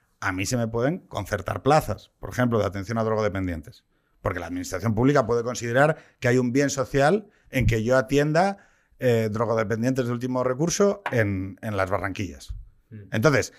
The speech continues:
Speaker 1: es lo que, o sea, yo entiendo que como, por-, digo, porque esto ha si-,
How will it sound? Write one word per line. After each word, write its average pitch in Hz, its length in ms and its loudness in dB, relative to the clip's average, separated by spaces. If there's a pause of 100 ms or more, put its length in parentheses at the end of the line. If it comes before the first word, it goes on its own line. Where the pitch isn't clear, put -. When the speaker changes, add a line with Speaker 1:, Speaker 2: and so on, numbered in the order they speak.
(1200)
Speaker 1:
es 139 180 2
lo 220 100 8
que, 208 180 6
o 151 100 -2
sea, 139 280 2
yo 214 400 6
entiendo 151 720 2
que 117 180 -4
como, 120 400 0
por-, 135 160 2
digo, 156 240 0
porque 156 160 0
esto 233 240 4
ha 208 160 4
si-, 196 160 0